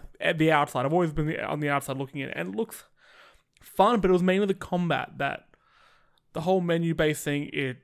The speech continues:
was a massive turn-off for me. But if they've simplified that, and with a simplified combat, I can now focus on what is sounding like a really good story,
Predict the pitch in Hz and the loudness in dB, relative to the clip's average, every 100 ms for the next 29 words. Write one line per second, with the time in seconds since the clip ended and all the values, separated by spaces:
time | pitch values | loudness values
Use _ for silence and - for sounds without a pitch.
0 | - 147 139 135 151 160 147 139 139 120 | -18 -10 -6 -4 -4 -4 -6 -8 -10 -4
1 | - 120 113 - 117 123 - - _ _ | -4 -4 -8 -12 -14 -12 -14 -18 _ _
2 | - 147 180 190 - 196 196 185 185 165 | -4 0 0 -2 -4 -6 -4 -2 0 0
3 | - 139 131 - - - 151 156 151 165 | -2 -2 -2 -6 -8 -8 -8 -10 0 0
4 | 151 175 165 175 147 - 143 - 143 147 | 2 -2 0 0 0 -2 -2 -4 -4 -6
5 | 139 - 135 135 127 127 135 135 139 156 | -6 -6 -8 -8 -8 -6 -6 -6 0 0
6 | 151 - 143 165 160 110 - 127 135 190 | 0 -6 -6 -4 -6 -8 -12 -14 -8 -4
7 | 190 180 - 175 139 - 151 220 - - | -2 -2 -2 -2 -2 -6 -2 0 0 -6
8 | - 254 | -10 -14